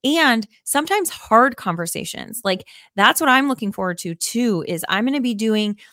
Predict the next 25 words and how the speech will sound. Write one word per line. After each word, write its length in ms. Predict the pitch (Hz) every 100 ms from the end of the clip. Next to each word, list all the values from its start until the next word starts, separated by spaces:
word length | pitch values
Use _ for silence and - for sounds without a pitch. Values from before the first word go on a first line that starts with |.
| _ _ -
in 220 | 247 302
the 80 | 285
First 260 | 247 233 226
Day 120 | 190
Pod, 580 | - 240 247 196 185 185
if 120 | 202
you're 120 | 214
watching 360 | 226 214 233 208
from 160 | 196
over 200 | 180 170
there, 600 | 185 277 247 202 202 214 _ _ _ _
hello 320 | 202 190 180
again. 460 | 196 254 233 208 - - _ _ _ 202
Uh, 240 | 202 185 -
some 200 | 254 320
of 80 | 453
my 80 | 320
favorite 400 | - 208 247 262
episodes 540 | 214 208 - 196 185
were 100 | 208
the 120 | 208 196
episodes 500 | 214 277 262 233 214
that 180 | 196
we 460 | 190 196 220 247 247 _ _
interviewed, 880 | 208 233 311 285 190 180 170 185 208